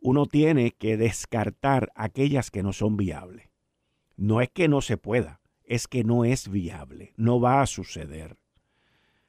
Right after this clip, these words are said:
Un político no va a eliminar otro político. Una asamblea legislativa no va a eliminar a sus constituyentes. Así de sencillo. Y los alcaldes, pues, son constituyentes de la asamblea legislativa, lo son.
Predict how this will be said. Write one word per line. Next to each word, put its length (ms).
Un 180
político 560
no 140
va 80
a 40
eliminar 440
otro 240
político. 720
Una 240
asamblea 460
legislativa 640
no 220
va 80
a 20
eliminar 540
a 80
sus 160
constituyentes. 920
Así 240
de 100
sencillo. 680
Y 100
los 160
alcaldes, 400
pues, 160
son 160
constituyentes 800
de 60
la 80
asamblea 400
legislativa, 640
lo 120
son. 500